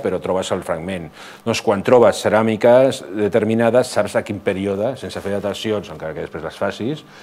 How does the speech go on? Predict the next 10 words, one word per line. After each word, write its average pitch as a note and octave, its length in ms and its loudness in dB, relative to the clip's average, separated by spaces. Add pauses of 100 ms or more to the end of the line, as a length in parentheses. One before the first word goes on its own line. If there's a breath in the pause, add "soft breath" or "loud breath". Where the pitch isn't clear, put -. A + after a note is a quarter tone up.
(140 loud breath)
saps F#2+ 320 -4 (240)
de G#2 240 -6
principi G2+ 400 -4
a G#2+ 80 2
quin G2+ 160 -4
període F#2+ 320 -2
més G2+ 160 -8
o F#2 80 -6
menys F2+ 160 -8
estàs F2+ 240 -10